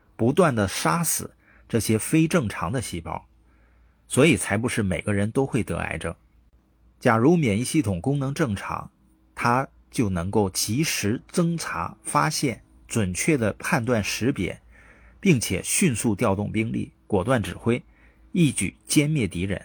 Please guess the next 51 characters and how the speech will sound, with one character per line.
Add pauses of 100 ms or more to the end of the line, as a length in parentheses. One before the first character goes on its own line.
(1000)
因
此， (300)
尽
管
每
天
都
有
癌
细
胞
产
生， (480)
但
都
可
以
被
免
疫
系
统
及
时
消
灭
干
净。 (800)
但
是，
假
如
免
疫
力
出
了
问
题， (160)
免
疫
系
统
侦
查
识
别
能
力
变
差，